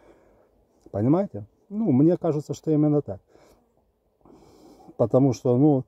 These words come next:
не делая то, что там Шевченко там по-русски писал, его <laughs> россиянином, правда. Опять же, я там, я вільно спілкуюсь українською мовою, I can speak English just a little bit,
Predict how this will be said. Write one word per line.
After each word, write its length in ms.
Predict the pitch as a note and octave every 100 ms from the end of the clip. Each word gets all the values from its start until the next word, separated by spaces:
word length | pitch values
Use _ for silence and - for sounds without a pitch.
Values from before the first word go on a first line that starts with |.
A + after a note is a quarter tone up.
| _ _ _ _ _ _ _ - - _ _ _ _ _ _ _ _
не 220 | E3 C#3+ D#3
делая 520 | B2+ D#3 A#2+ G#2 G#2
то, 180 | - A2
что 140 | A#2+
там 280 | - A2 A2
Шевченко 600 | B2+ G#2+ B2 A2 A2 G#2 - _
там 200 | A2+ G#2+ _
по-русски 540 | B2 A#2 A#2+ A#2 -
писал, 360 | A2 A2+ C#3+ A#2
его 320 | G#2+ B2+ B2 - -
<laughs> 300 | C3+ A#2+ B2
россиянином, 680 | A#2+ - A#2+ G#2+ G2+ F#2+ G2+
правда. 420 | A2+ B2 G#2+ G2 _ - -
Опять 340 | - A2 B2+ G#2+
же, 120 | A2+
я 160 | A2 G2+
там, 200 | G#2 G#2 _ - _ -
я 380 | B2+ C3 B2 A2+ _ C#3
вільно 280 | C3 B2
спілкуюсь 460 | A2 B2+ A2+ B2 A2
українською 540 | A2+ B2+ C3+ - A#2+
мовою, 360 | A#2 A2+ A2 A#2+
I 380 | A#2+ A#2 A2+ A2+
can 60 |
speak 360 | A#2 - A2+ -
English 260 | C#3+ B2 G#2+
just 320 | A2+ G#2+ -
a 80 | A2+
little 300 | G#2+ A2+ G2+
bit, 200 | G2+